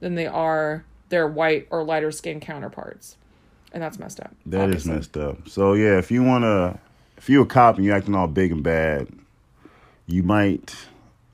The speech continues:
Speaker 2: wanna think about getting a new job.
Speaker 1: Well, if you're a good, I mean, if you're a good cop, I just don't know h-, I, you might, if you're one of those people who feel really passionate about your job,
Speaker 2: Yeah.
Speaker 1: and you're, and you actually do wanna help people, it's probably hard for you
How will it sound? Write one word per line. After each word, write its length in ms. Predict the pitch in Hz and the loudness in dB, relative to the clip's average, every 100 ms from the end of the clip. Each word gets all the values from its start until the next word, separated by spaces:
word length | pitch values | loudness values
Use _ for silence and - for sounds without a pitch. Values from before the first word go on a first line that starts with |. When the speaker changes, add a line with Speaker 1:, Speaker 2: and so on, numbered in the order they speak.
| _ | _
Speaker 2:
wanna 200 | - 87 | -6 -4
think 180 | 85 95 | -2 -2
about 220 | 85 82 | -2 -2
getting 260 | 82 87 85 | -2 -2 0
a 40 | |
new 140 | 85 87 | -2 -2
job. 440 | 90 87 85 69 | -2 -2 -4 -6
Speaker 1:
Well, 140 | 240 277 | -2 -2
if 140 | 262 | 0
you're 180 | 285 381 | -2 -4
a 60 | 294 | -4
good, 280 | 285 240 - | -6 -6 -8
I 60 | 233 | -8
mean, 180 | 247 | -8
if 140 | 240 240 | -10 -10
you're 140 | 302 | -10
a 80 | 262 | -8
good 200 | 226 208 | -8 -10
cop, 320 | - 233 214 | -10 -8 -6
I 100 | - | -6
just 200 | 196 208 | -6 -4
don't 260 | 190 196 185 | -4 -4 -4
know 260 | 190 185 185 | -6 -6 -8
h-, 60 | 208 - | -14 -6
I, 220 | 196 202 - - - | -4 -4 -10 -20 -6
you 160 | 190 233 | -2 0
might, 280 | 320 294 - - | 0 -2 -6 -4
if 200 | 208 202 | -2 -2
you're 240 | 196 302 311 | -2 -4 -2
one 200 | 262 262 | -2 0
of 60 | |
those 160 | 247 240 | -2 -4
people 340 | 247 226 247 | -6 -4 -4
who 140 | 220 196 | -4 -6
feel 300 | 226 208 170 | -2 -2 -2
really 220 | 190 190 | -4 -6
passionate 560 | - 170 185 220 220 | -6 -8 -8 -10 -10
about 240 | 170 180 - | -8 -8 -8
your 100 | 160 | -10
job, 480 | 156 143 139 269 381 - | -10 -8 -6 -8 -10 -6
Speaker 2:
Yeah. 220 | 90 71 196 | -4 -2 -2
Speaker 1:
and 140 | 202 | -2
you're, 180 | 208 208 | -2 -4
and 120 | 202 | -4
you 120 | 220 214 | -4 -2
actually 360 | 185 208 247 | -4 -4 -8
do 160 | 190 208 | -6 -6
wanna 200 | 240 254 | -6 -6
help 200 | 262 254 | -8 -10
people, 440 | - 269 294 302 - - - | -12 -10 -8 -8 -12 -20 -8
it's 120 | 208 | -8
probably 360 | 214 285 285 269 | -2 -4 -2 -6
hard 380 | 233 226 277 285 | -2 0 0 -4
for 120 | 233 | -8
you 440 | 180 160 165 180 | -6 -6 -6 -10